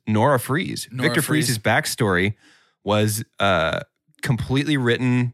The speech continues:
Speaker 1: for the show. An episode, I think the episode was called Cold, Cold Heart or just Cold Heart or something like
Speaker 2: It's,
Speaker 1: that.
Speaker 2: it's Cold, Cold Heart, I think. It's a very good episode, actually.
Speaker 1: The episode's called Cold, Cold Heart, and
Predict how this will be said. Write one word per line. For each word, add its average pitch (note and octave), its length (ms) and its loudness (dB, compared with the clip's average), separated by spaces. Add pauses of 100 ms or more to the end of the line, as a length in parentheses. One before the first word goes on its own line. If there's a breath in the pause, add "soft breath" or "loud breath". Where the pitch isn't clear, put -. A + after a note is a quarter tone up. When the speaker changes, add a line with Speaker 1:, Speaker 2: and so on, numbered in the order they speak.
Speaker 1:
for B2+ 400 -2
the C#3 80 -2
show. A2 340 0
An A#2 60 0
episode, A2+ 340 -2
I G2 60 -2
think - 380 -6
the D#3+ 100 0
episode D3+ 280 -2
was C#3 120 -4
called B2 400 -2
Cold, G#2+ 340 0
Cold G#2+ 260 0
Heart G2 380 0
or F#2+ 100 -2
just - 260 -6
Cold G2 280 0
Heart F#2+ 240 -2
or F2+ 40 -4
something A2 200 -2
like G2 60 0
Speaker 2:
It's, - 80 0
Speaker 1:
that. A2+ 160 2
Speaker 2:
it's B2+ 160 -2
Cold, B2+ 280 -2
Cold A2 200 -4
Heart, G2 160 -2
I F#2 80 -2
think. F#2+ 200 -8
It's G#2+ 140 -2
a A2+ 40 -2
very A2 260 2
good G2 160 -2
episode, F#2+ 360 -2
actually. F2+ 360 -4
Speaker 1:
The D3 40 2
episode's D3+ 340 0
called C3+ 300 -2
Cold, D3+ 300 -2
Cold B2+ 240 0
Heart, A#2+ 340 0
and A2+ 460 2